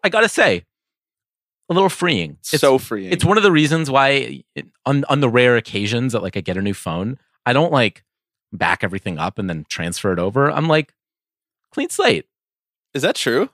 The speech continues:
Speaker 1: That is true. I'll be like,
Speaker 2: I think
Speaker 1: I'll
Speaker 2: people are gonna think that is psychotic.
Speaker 1: <laughs> Yeah, I think that's quite possible.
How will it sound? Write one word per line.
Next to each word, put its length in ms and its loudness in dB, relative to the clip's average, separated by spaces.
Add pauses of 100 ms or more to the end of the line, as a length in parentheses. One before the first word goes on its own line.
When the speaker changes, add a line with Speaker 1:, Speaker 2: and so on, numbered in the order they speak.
(120)
Speaker 1:
That 200 2
is 160 0
true. 160 4
I'll 180 4
be 120 2
like, 200 4
Speaker 2:
I 20 -4
think 120 4
Speaker 1:
I'll 40 2
Speaker 2:
people 280 2
are 100 4
gonna 220 0
think 300 -4
that 340 2
is 580 -4
psychotic. 640 -8
Speaker 1:
<laughs> 0 -
Yeah, 60 0 (100)
I 80 2
think 340 0
that's 520 0
quite 320 2
possible. 500 0